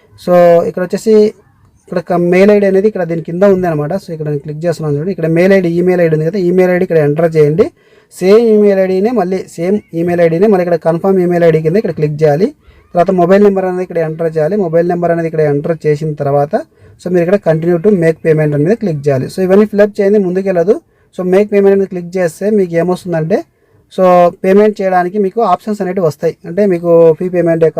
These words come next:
ఆప్షన్ వస్తుంది, తర్వాత దేని ద్వారా పే చేస్తామని చెప్పేసి అక్కడ ఆప్షన్స్ అడుగుతాయి. So, ఫీ పేమెంట్ సక్సెస్‌ఫుల్ అయినాక మీకు ఒక ఐడీ వస్తుంది.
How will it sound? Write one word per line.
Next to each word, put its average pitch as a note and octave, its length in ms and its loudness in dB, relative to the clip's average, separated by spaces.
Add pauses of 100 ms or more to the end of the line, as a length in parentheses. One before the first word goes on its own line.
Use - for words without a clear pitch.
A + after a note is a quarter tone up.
ఆప్షన్ D#3+ 260 -6
వస్తుంది, F3 280 -6 (500)
తర్వాత D#3+ 280 4 (160)
దేని E3 200 0
ద్వారా E3 240 4
పే D#3+ 180 0
చేస్తామని D#3 400 0
చెప్పేసి D3+ 300 -2 (300)
అక్కడ D3+ 160 0
ఆప్షన్స్ D3+ 580 -2
అడుగుతాయి. D#3+ 300 2 (400)
So, E3 180 4
ఫీ F3+ 160 -4
పేమెంట్ E3+ 280 0
సక్సెస్‌ఫుల్ D#3+ 400 -4
అయినాక D#3+ 220 2
మీకు G3+ 220 0
ఒక D#3 40 0 (120)
ఐడీ E3 180 0
వస్తుంది. F3 280 -6